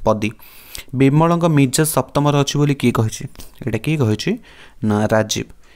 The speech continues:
କେଉଁମାନେ ହିନ୍ଦୀ ଫିଲ୍ମ ଦେଖି ଅତି ମାତ୍ରାରେ ଭାବପ୍ରବଣ ହୋଇ ପଡ଼ୁଛନ୍ତି ବୋଲି ରାଜୀବ କହିଛନ୍ତି? ଏଠି ଆନ୍ସର ହବ ଅପସନ୍ ବି, ପାଠୋଇ ଝିଅ। ଦେନ୍ ଦେଖିବେ ସାତ ନମ୍ବର, ମୁଁ ଏ ଜୀବନ ବୀମାବାଲାଙ୍କୁ ବି ଦି ଆଖିରେ ଦେଖିପାରେନି। ଏକାଙ୍କିକାରେ ଏହା କାହାର ଉକ୍ତି?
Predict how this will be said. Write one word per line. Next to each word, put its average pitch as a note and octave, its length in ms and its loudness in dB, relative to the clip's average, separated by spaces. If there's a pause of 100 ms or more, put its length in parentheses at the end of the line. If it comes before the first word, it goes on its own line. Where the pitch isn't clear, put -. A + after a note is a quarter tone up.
(140)
କେଉଁମାନେ F3 360 4
ହିନ୍ଦୀ D3+ 300 4
ଫିଲ୍ମ E3+ 260 2
ଦେଖି E3+ 280 0
ଅତି C3 240 0
ମାତ୍ରାରେ D#3 420 2
ଭାବପ୍ରବଣ C3+ 600 2
ହୋଇ D3 140 2
ପଡ଼ୁଛନ୍ତି C3 420 0
ବୋଲି D3 180 2
ରାଜୀବ A2+ 400 0
କହିଛନ୍ତି? A2+ 540 -2 (420)
ଏଠି A#2 100 0
ଆନ୍ସର A2+ 280 0
ହବ A2+ 120 0
ଅପସନ୍ B2 340 2
ବି, F3 100 2
ପାଠୋଇ C#3+ 640 -2
ଝିଅ। A2 220 0 (560)
ଦେନ୍ E3 160 2
ଦେଖିବେ F#3 180 4
ସାତ F3 240 0
ନମ୍ବର, F#3 260 2 (320)
ମୁଁ D3+ 200 4
ଏ F3+ 160 4
ଜୀବନ D3 560 2 (960)
ବୀମାବାଲାଙ୍କୁ D#3 640 4
ବି C#3+ 100 2
ଦି D3 220 2
ଆଖିରେ D3 260 2
ଦେଖିପାରେନି। A2+ 560 0
ଏକାଙ୍କିକାରେ E3 600 0
ଏହା D3 160 0
କାହାର C3+ 340 0
ଉକ୍ତି? - 340 -4